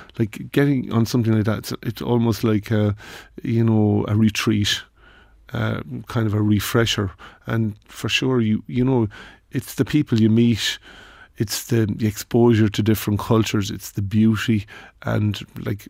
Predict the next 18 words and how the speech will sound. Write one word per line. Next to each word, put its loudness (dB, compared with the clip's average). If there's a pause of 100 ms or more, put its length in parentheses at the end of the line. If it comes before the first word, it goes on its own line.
you -2
know, 2
I -2
think -2 (160)
if, -6
of -4
course, -2
you 0
come 0
back -2 (200)
a -12
changed -4
person -4
and -2
better -2
person -4
for -6
that. -6